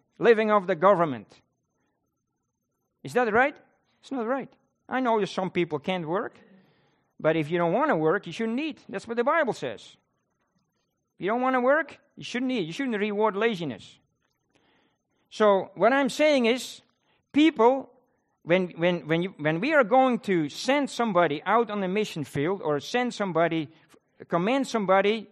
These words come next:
to the grace of God for full-time ministry, we as, as,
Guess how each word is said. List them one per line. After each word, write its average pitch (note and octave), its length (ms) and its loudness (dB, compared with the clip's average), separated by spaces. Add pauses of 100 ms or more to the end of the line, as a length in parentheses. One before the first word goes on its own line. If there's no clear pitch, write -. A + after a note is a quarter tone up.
to F3+ 100 -4
the D3+ 120 -2
grace F#3+ 400 -2
of C#3+ 180 -6
God D3+ 300 0
for C3+ 160 -10
full-time G3 580 -8
ministry, C#3 560 -10 (1200)
we A#3+ 420 -2
as, E3 160 -2 (200)
as, E3 280 -4